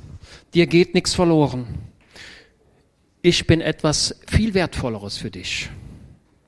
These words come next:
Auch wenn du viele Dinge noch gar nicht gesehen hast.“ Und dann geht's weiter. Also ich glaube, dass die, die Gemeinde zu Pergamon hat das begriffen. Denn es geht ja hier auch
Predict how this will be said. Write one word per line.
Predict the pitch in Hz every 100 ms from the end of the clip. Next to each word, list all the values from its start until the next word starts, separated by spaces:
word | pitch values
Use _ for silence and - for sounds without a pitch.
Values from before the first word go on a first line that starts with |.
| -
Auch | 139
wenn | 135
du | 135
viele | 127 151 139
Dinge | 139 135
noch | 123
gar | 127 120
nicht | 117 - - _
gesehen | 113 95 98 90 90
hast.“ | 87 - - - _ _ _ _ _ _ _ _ _ - - - _
Und | -
dann | 131
geht's | 139 -
weiter. | 139 156 113 - _ _ _ _ _ _ _ _ _ _ _ - -
Also | - 127
ich |
glaube, | 156 165
dass | 147 -
die, | 135 -
die | -
Gemeinde | 131 135 160
zu | 135
Pergamon | - 156 127 113 113 - - - _ _
hat | - -
das | - -
begriffen. | - - 214 - 139 110 - - - -
Denn | 139
es | 135
geht | 190 202
ja | 139
hier | 131 143 -
auch | 143 139